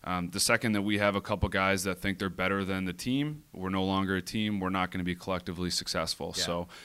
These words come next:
Speaker 1: um, that's a mentality that we take very seriously in our room.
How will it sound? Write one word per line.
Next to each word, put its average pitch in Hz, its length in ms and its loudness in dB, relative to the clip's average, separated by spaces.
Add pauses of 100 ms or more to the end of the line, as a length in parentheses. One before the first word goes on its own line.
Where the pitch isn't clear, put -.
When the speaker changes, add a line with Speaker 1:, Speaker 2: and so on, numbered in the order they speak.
(140)
Speaker 1:
um, 92 200 -2
that's 113 220 4
a 117 40 -2
mentality 104 420 2
that 101 120 2
we 101 120 2
take 95 240 0
very 101 260 0
seriously 101 520 0
in 98 80 2
our 90 140 2
room. 113 440 0